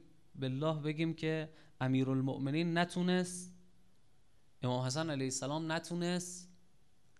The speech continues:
سید الشهدا نتونست، یازده تا امام بعد از پیغمبر اومدن، اینا نتونستن. واقعاً ضعف از ائمه بود یا از جای دیگه بود؟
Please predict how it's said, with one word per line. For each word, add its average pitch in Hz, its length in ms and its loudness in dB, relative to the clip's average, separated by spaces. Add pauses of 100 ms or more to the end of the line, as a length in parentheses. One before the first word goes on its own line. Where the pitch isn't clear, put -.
(160)
سید 123 300 -4
الشهدا 131 500 -2
نتونست، 170 840 -2 (220)
یازده 135 520 2
تا 175 140 -4
امام 160 340 -2
بعد 143 240 -2
از 143 280 -2 (540)
پیغمبر 139 580 0
اومدن، 156 380 -2
اینا 165 200 -4
نتونستن. 185 920 -2 (1300)
واقعاً 156 460 0
ضعف 151 480 0
از 143 240 -4
ائمه 131 480 2
بود 202 240 -2
یا 180 480 0
از 135 200 -4
جای 135 260 0
دیگه 135 340 0
بود؟ 131 320 -8